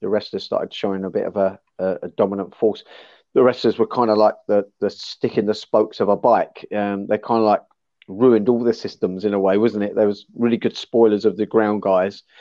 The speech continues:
was able to do crude ground and pound and use their, their really good base. Um, and of course, strikers couldn't stay on the feet with them, so, so proficient at getting it to the ground. So they're kinda like, they, they, they were sort of like, uh, yeah,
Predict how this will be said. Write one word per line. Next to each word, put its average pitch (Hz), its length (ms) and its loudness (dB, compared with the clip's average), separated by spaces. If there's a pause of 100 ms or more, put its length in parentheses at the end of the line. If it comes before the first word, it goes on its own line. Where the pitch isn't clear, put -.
(260)
was 113 160 -4
able 107 220 2
to - 160 -20
do 110 140 2
crude 110 360 0
ground 104 280 2
and 92 120 -8
pound 98 340 -2
and 98 140 -4
use 101 200 -6
their, 98 320 2 (180)
their 104 160 0
really 101 240 0
good - 240 -6
base. - 440 -2 (480)
Um, 101 500 0 (240)
and 107 100 -4
of 104 80 -4
course, 117 220 -6
strikers 113 480 0
couldn't 95 240 -6
stay - 160 -2
on 95 100 -2
the 92 80 -6
feet 101 240 -2
with 90 120 -10
them, 104 140 -6
so, - 200 -8
so 101 240 0
proficient - 580 -10
at 98 80 -12
getting 98 220 -4
it 98 140 -12
to 104 100 -4
the 101 80 -4
ground. 113 360 -2
So 117 120 -2
they're 113 80 0
kinda 123 180 0
like, 104 200 0 (1120)
they, 120 140 2
they, - 140 -4 (120)
they 117 100 4
were 113 80 2
sort - 220 -2
of - 20 2
like, 104 280 2
uh, 101 420 -2 (880)
yeah, 117 320 4